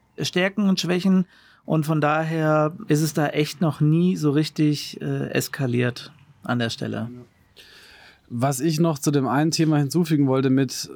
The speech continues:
Speaker 2: was du gerade meintest, früher war montags zu. Ich bin auch mal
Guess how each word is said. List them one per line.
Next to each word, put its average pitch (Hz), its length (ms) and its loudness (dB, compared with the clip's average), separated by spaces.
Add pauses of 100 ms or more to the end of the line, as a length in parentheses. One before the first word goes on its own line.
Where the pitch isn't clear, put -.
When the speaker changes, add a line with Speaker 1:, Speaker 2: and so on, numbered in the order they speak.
Speaker 2:
was 120 260 -4
du 143 100 -4
gerade 131 240 0
meintest, 131 540 0 (100)
früher 143 300 0
war 131 120 2
montags 127 520 0
zu. 165 260 2 (680)
Ich 139 160 0
bin 156 120 2
auch 165 160 2
mal 151 400 2